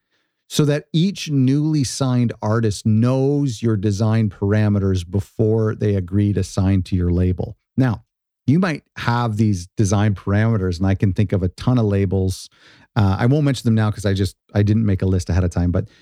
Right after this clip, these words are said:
there's a lot of great modern labels that have a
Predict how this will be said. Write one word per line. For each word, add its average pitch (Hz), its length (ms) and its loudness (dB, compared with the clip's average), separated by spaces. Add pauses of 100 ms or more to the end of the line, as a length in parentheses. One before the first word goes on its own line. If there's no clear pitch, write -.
there's 120 140 2
a 123 40 2
lot 123 280 0
of 123 80 -2
great 120 180 0
modern 117 320 2
labels 95 400 0
that 92 120 0
have 104 580 -2 (520)
a 113 120 0